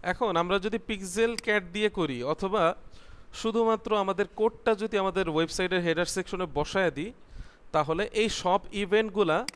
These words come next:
পাবে না। আমরা যদি জিটিএম এর মাধ্যমে এই ইভেন্টগুলা ট্র্যাক না করি অথবা এই ইভেন্টগুলা সেট আপ না করি জিটিএম এর মাধ্যমে, তাহলে এইভাবে শো করবে না,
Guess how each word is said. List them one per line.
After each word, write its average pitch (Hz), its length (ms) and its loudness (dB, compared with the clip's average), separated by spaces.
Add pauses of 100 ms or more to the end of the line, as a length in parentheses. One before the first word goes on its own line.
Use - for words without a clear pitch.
(840)
পাবে 147 260 4
না। 117 140 -12 (560)
আমরা 170 260 0
যদি 190 340 -2
জিটিএম 180 460 -2
এর 185 100 0
মাধ্যমে 180 600 0 (1080)
এই 208 260 4
ইভেন্টগুলা 202 460 2
ট্র্যাক - 380 0
না 185 160 4
করি 165 320 -2
অথবা 165 320 0
এই 185 320 2
ইভেন্টগুলা 185 400 -2
সেট 202 260 0
আপ 175 140 0
না 160 120 0
করি 151 240 -4
জিটিএম 170 460 0
এর 151 80 0
মাধ্যমে, 135 460 -4 (380)
তাহলে 175 300 2
এইভাবে 190 500 2
শো 196 220 -2
করবে 123 280 -6
না, 123 120 -12